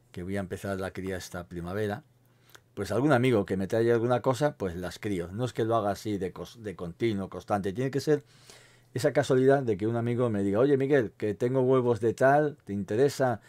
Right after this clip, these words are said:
criarla?". Yo, "Ah, pues encantado, muchas gracias". Y... Pero es eso. Luego yo sé que se comercializan, hay mucho comercio al respecto, pero no me fío y tampoco quiero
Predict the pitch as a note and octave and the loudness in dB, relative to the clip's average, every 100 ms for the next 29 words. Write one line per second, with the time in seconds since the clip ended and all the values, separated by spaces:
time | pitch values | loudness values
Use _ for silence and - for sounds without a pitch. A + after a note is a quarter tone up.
0 | - _ - A#2+ D3 C#3 C3+ A2 - _ | -20 _ 0 6 8 8 4 2 0 _
1 | _ _ - F2 F#2 F2 E2 F2 - D#2+ | _ _ -16 -8 -6 -6 -8 -10 -10 -12
2 | D2+ E2+ E2+ F2+ F2 E2+ F2 D2+ C#2 C2 | -10 -10 -8 -8 -8 -10 -10 -10 -14 -16
3 | - _ - D#2 C2+ - _ _ _ _ | -20 _ -18 -16 -18 -20 _ _ _ _
4 | _ _ - - _ _ _ - _ _ | _ _ -20 -20 _ _ _ -20 _ _
5 | _ _ _ _ _ - F#2+ F#2 F2+ - | _ _ _ _ _ -10 -6 -6 -6 -8
6 | C#2+ - _ _ _ _ _ - - A#2+ | -14 -18 _ _ _ _ _ -14 -2 4
7 | C3+ C#3+ B2 C#3+ D3 - A2 G#2+ G#2 F2 | 6 6 6 6 4 4 2 0 -2 -4
8 | E2+ G#2+ A#2+ G2+ G2 F#2 G2 A2 G#2+ F2+ | -4 -2 -2 -2 -4 -6 -8 -8 -6 -4
9 | G2 G2+ - G2+ G2 G2 G2 A2 - A#2+ | -2 -2 0 0 2 0 0 -2 0 0
10 | - C3+ C#3 G2+ G#2 C3 G2 F2 F2 E2+ | 2 0 2 0 0 0 0 0 -4 -6
11 | - G2+ F#2 F2 F2+ - F2 G#2 F2+ G2 | -2 0 2 0 -4 -6 -4 -4 -4 -4
12 | F2+ F2 | -4 -4